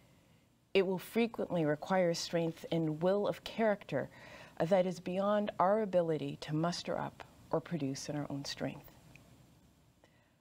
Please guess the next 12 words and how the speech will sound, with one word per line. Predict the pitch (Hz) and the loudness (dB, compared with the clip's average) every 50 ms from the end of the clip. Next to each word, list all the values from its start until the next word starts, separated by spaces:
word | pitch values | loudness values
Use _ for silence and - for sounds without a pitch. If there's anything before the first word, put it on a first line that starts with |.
| _ _ _ _ _ _ _ _ _ - | _ _ _ _ _ _ _ _ _ 4
Our | 202 208 | 6 6
only | 208 233 277 320 339 349 | 6 4 2 0 -2 -4
hope | - - - - 330 269 170 135 - - - - - - - - - - - | -8 -12 -6 0 2 2 2 0 -4 -8 -18 -20 -20 -20 -20 -18 -8 -2 0
in | 190 190 | 0 4
walking | 190 202 208 214 214 - 233 214 196 180 | 4 4 4 2 0 -4 -6 -4 -2 -2
in | 160 147 | -2 -2
this | 139 135 - - - | -2 -4 -8 -10 -10
way | - - - - - - - - - - - - - - - - - - - | -10 -10 -10 -12 -16 -18 -20 -20 -20 -20 -20 -20 -20 -20 -20 -20 -16 -4 -2
is | 156 151 - | 0 0 0
Christ | - - - 190 170 160 - - - | -4 -2 0 0 0 0 -2 -6 -8
in | - - | -8 -8
us, | - 170 - - - - | -8 -10 -10 -12 -12 -14